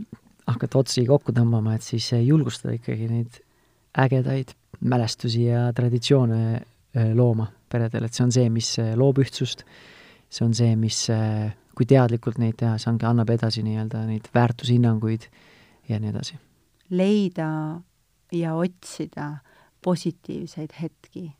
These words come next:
Speaker 2: ühiseks koos olemiseks on äärmiselt oluline.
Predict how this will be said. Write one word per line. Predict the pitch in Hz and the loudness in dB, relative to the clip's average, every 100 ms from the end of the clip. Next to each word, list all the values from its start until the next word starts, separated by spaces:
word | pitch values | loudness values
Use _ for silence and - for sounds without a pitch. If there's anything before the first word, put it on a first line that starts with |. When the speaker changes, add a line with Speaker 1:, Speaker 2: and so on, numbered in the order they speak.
| - | -2
Speaker 2:
ühiseks | 180 156 175 156 143 - - | -2 0 -4 -6 -12 -14 -16
koos | - 165 147 151 | -10 -8 -8 -8
olemiseks | 147 147 165 - - - _ _ 170 | -10 -10 -12 -16 -20 -20 _ _ -4
on | 160 | -2
äärmiselt | 175 175 165 156 151 160 - 151 | 0 0 0 -4 -8 -12 -16 -12
oluline. | 143 - - 165 | -12 -12 -16 -18